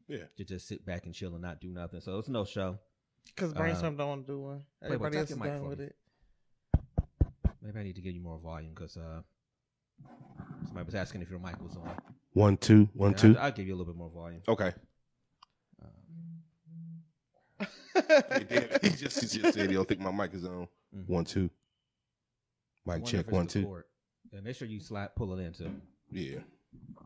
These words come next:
Speaker 1: Mic check, one,
Speaker 2: Okay.
Speaker 1: two.
Speaker 2: All right.
Speaker 3: Can y'all hear him now?
Speaker 2: Yeah, well, they
Speaker 3: Somebody
Speaker 2: should, 'cause I got it there.
Speaker 3: Okay. He said, <laughs> "There we go."
Speaker 1: He said, "Okay."
Speaker 2: Okay.
Speaker 1: Cool.
Speaker 2: All right. Um,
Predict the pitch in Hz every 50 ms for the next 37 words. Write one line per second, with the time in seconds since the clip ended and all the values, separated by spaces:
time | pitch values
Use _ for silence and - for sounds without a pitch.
0 | - - - - - - - - - - - - - - - - - 98 95 85
1 | 82 - - 92 82 - 90 90 85 - - 110 98 95 92 - - - 85 71
2 | 62 58 - _ _ _ _ _ _ _ _ _ _ _ _ - - 180 170 170
3 | 185 196 190 185 190 185 185 190 185 190 190 - _ _ _ _ _ _ _ -
4 | 101 87 85 87 101 113 165 185 185 190 160 110 90 - 92 95 104 107 107 98
5 | 92 92 87 - 104 98 90 80 - - - _ _ - 165 170 170 156 131 160
6 | 156 - _ _ _ 165 165 - - - - - _ _ _ _ - 208 160 156
7 | 160 - - - 220 180 151 139 131 135 135 139 - 123 - 110 98 90 78 82
8 | 90 - 82 78 - - 85 90 85 - 76 73 - - - 113 98 87 78 -
9 | - _ _ _ _ _ - 82 76 73 - - - - - 120 117 110 110 110
10 | 104 107 104